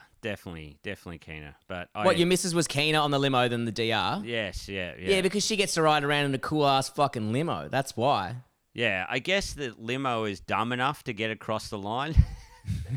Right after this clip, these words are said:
Speaker 1: Whereas, like, when I ride a D R, it's, like,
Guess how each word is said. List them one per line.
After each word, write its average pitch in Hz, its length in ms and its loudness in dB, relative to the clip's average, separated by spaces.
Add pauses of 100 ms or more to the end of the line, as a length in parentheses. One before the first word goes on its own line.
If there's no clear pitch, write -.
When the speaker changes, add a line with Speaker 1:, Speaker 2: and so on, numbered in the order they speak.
(3000)
Speaker 1:
Whereas, 135 420 0
like, 117 400 -4 (200)
when 120 180 -4
I 123 80 -2
ride 117 240 0
a 107 60 -2
D 110 220 -2
R, 120 220 0
it's, - 220 -10
like, 98 200 -6